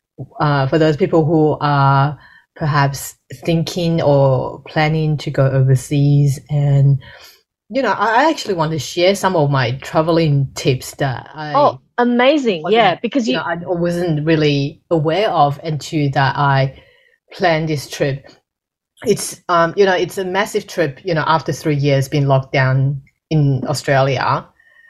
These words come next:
Speaker 1: mean, we've been traveling domestically during the pandemics, but this is my first major trip, like, after years, and with my, and, and it's my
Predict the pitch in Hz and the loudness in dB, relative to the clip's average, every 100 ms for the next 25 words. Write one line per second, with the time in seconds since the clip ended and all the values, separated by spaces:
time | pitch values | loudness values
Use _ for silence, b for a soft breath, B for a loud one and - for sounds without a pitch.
0 | b _ 151 156 160 147 175 160 147 135 | b _ -2 2 2 0 -2 -4 -6 -6
1 | - 175 180 165 151 143 143 151 175 - | -2 0 0 -4 -4 -2 -2 -2 -2 -2
2 | 147 98 135 143 147 135 156 139 139 139 | -2 0 -2 2 2 2 2 2 0 -2
3 | - - 127 113 - B B B B B | -4 -2 0 -2 -8 B B B B B
4 | 160 165 156 156 147 143 - - 156 143 | -2 0 2 2 2 0 -4 -2 2 2
5 | 135 147 143 143 135 143 135 - b b | 2 2 2 2 0 -2 -4 -10 b b
6 | _ _ 143 127 143 135 - 143 127 143 | _ _ -8 -2 0 0 0 -2 -2 -6
7 | - 175 151 156 135 107 170 170 - 143 | -10 -2 2 4 2 0 -4 -4 -4 0
8 | 139 139 143 151 143 156 143 135 131 123 | 2 0 0 2 2 2 0 0 -2 -6
9 | - - 185 175 196 190 220 | -6 -2 0 2 2 2 0